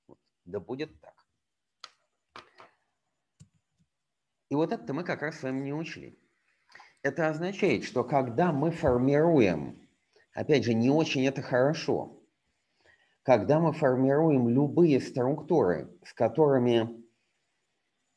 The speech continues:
работает наш сокет A P I, мы должны вот про этот Big Endian и Little Endian помнить.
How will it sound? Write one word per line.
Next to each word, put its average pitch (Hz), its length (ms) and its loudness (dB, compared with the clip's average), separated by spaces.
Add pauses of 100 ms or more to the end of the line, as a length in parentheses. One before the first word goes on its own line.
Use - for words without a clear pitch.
работает 123 640 2
наш 127 400 -4
сокет - 480 -4
A 123 180 -2
P 180 200 -2
I, 226 360 -2 (680)
мы 147 240 4
должны 147 480 2
вот 147 240 -2
про 139 180 0
этот 156 240 0
Big 117 400 -6
Endian 120 520 -2
и 127 120 -2
Little 135 440 -2
Endian 139 460 -2
помнить. 113 680 -4